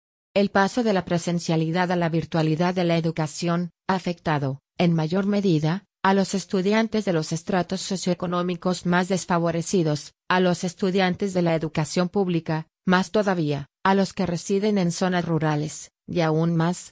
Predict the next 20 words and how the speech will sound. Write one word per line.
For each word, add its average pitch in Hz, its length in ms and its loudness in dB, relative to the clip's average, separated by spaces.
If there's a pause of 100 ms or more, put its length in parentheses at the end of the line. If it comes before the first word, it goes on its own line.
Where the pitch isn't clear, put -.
(160)
a 190 140 4
los 190 180 0
estudiantes 185 720 -2
con 160 200 -4
padres 185 380 0
con 170 200 0
bajos 165 400 0
niveles 175 400 0
de 175 80 0
instrucción. 165 680 -4 (360)
Este 254 300 0
trabajo 190 480 0
sostiene 170 500 -2
que 160 120 0
en 156 100 2
la 151 80 2
actual 190 360 -2
coyuntura, 175 680 -2 (180)
la 170 160 2
teleeducación, 170 920 -2